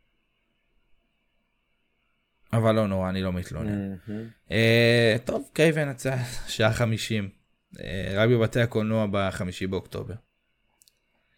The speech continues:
Speaker 2: מהמם, זה
Speaker 1: אתה
Speaker 2: כיף.
Speaker 1: מחכה?
Speaker 2: זה הסרט שאני הכי מחכה אליו השנה.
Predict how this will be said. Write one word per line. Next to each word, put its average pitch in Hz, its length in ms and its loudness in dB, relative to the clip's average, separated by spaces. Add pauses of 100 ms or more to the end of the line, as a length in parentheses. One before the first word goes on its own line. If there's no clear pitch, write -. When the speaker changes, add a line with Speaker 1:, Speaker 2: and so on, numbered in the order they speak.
(540)
Speaker 2:
מהמם, 120 1000 -2
זה 98 100 -6
Speaker 1:
אתה 95 140 -6
Speaker 2:
כיף. 90 500 -4
Speaker 1:
מחכה? 123 340 0 (2000)
Speaker 2:
זה 104 240 -2
הסרט 120 360 -2
שאני 131 240 -4
הכי 131 160 -8
מחכה 131 400 -4
אליו 107 240 -2
השנה. 90 360 -8